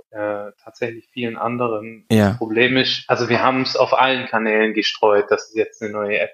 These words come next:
Speaker 1: gibt. Ähm,
Speaker 2: Mhm.
Speaker 1: aber es, wir haben von Google nicht die E-Mail-Adressen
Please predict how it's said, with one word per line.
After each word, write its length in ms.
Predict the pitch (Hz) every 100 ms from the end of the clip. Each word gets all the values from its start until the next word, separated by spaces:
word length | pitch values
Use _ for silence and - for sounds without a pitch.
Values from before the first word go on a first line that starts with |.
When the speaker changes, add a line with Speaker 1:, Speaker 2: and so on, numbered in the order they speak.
| -
Speaker 1:
gibt. 280 | 120 - _ _ _ _ _ -
Ähm, 400 | 107 104 101 101 101 98 104
Speaker 2:
Mhm. 80 | _ _
Speaker 1:
aber 280 | - 107 107
es, 300 | 101 - _ _ _ _ _ _ _ _ _ _
wir 240 | 113 107
haben 320 | - 113 107 -
von 240 | - 107
Google 540 | - 135 127 120 117 110
nicht 320 | 117 120 -
die 140 | -
E-Mail-Adressen 1080 | 123 120 104 101 - 107 104 - 107 101 98